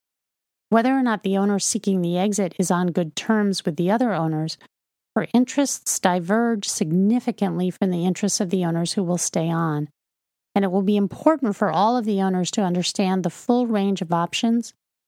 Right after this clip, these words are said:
and consult with the board before any final deal is struck. In particular, the Owners' Council will discuss the alternatives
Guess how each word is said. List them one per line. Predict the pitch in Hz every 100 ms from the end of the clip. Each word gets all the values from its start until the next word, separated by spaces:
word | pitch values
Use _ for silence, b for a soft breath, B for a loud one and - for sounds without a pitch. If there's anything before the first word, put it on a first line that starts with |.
| _
and | 240 247 247
consult | 247 226 214 175
with | 202
the | 180
board | 175 175 170 160
before | 170 - 180
any | 175 190 196
final | - 175 175 170
deal | 156 170 160
is | 151 143
struck. | - - 160 143 - _ _ _ _ _ _ _ _ _ _ _
In | 190
particular, | 160 175 - 262 294 240 147 147
the | 147 180
Owners' | 202 220 208
Council | - 208 185 202
will | 175 175
discuss | 185 - - 247 247
the | - 208
alternatives | 185 175 - 254 262 262 269 254